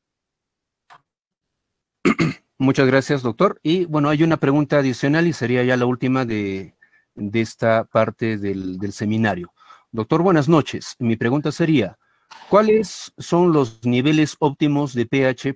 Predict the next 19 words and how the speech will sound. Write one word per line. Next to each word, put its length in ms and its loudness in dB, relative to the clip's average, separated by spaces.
para 260 0
lograr 520 -2
el 200 -4
control 600 -6
de 240 -8
la 120 -2
lenteja 440 -6
de 120 0
agua 280 0
sin 280 2
afectar 520 2
a 140 -2
la 180 0
biodiversidad 880 -2
existente 1000 -4
en 160 -2
la 100 0
bahía 260 0
interior 520 -2